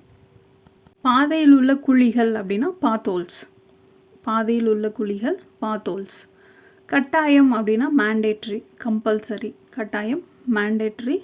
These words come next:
கம்பல்சரி. கட்டை தூண்கள் அப்படின்னா போலார்ட்ஸ். கட்டை தூண்கள், போலார்ட்ஸ். இருசக்கர வாகன பின் இருக்கை அப்படின்னா பில்லியன். இருசக்கர வாகன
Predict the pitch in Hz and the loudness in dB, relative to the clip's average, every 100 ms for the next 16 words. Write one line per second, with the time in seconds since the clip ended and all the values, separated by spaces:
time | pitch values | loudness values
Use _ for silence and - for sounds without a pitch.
0 | - - 226 202 208 208 - 233 - _ | -10 -8 -6 -4 -6 -8 -8 -10 -12 _
1 | - - 277 262 - 302 285 247 233 226 | -20 -8 -6 -4 -2 0 2 2 2 2
2 | 214 202 214 339 - _ _ 233 233 220 | -2 -4 -2 -2 -6 _ _ 2 4 2
3 | 190 - - - _ _ 214 214 233 226 | 0 -6 -12 -12 _ _ -10 -6 -6 -2
4 | 214 214 277 381 _ 226 208 214 202 196 | -2 -2 -4 -4 _ -2 0 0 -2 -6
5 | - - - 277 311 285 285 254 240 208 | -14 -8 -2 0 0 -4 -4 -2 -2 -4
6 | 220 254 - 269 269 294 247 196 208 196 | -2 -4 -2 4 6 6 6 2 -2 -6
7 | 190 196 214 349 _ 254 233 233 196 - | -6 -6 -6 -8 _ 0 2 0 -2 -12
8 | _ _ - _ _ - _ _ 240 247 | _ _ -20 _ _ -20 _ _ -2 -2
9 | 254 240 240 220 208 196 202 202 339 | -2 -4 -2 -2 -4 -8 -6 -2 -2